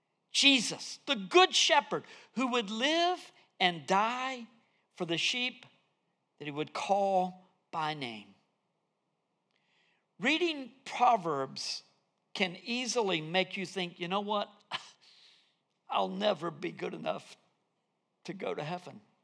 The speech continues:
And that's a good thing if you come out, come away from Proverbs understanding that, because you never will be good enough to go to heaven.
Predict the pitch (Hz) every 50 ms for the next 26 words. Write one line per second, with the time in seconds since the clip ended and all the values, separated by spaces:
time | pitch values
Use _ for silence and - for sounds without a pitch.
0 | _ _ _ _ _ _ _ _ 160 180 185 202 220 220 285 214 160 175 226 220
1 | 220 226 214 233 220 202 170 143 - - 175 175 - - 185 175 170 175 175 160
2 | - - - - _ _ _ _ _ _ _ _ 403 175 156 175 - - 196 185
3 | 180 175 175 175 170 175 170 175 156 135 - 156 160 156 147 147 143 160 170 160
4 | 156 156 147 - - - - 175 175 165 143 131 131 131 127 - - - - -
5 | 269 202 247 240 208 190 277 269 262 254 269 269 254 214 262 240 214 196 180 175
6 | 180 208 254 277 269 269 262 247 214 185 - - - - - 208 - 254 254 254
7 | 247 240 226 185 - - - - _ 233 180 151 208 247 254 247 247 240 220 226
8 | - - 226 208 202 214 247 262 247 226 185 - - - - - _ - - -
9 | _ _ _ _ _ - 196 156 143 208 220 220 214 196 180 160 143 127 - -
10 | - _ _ _ _ - 190 170 151 185 285 294 240 233 190 139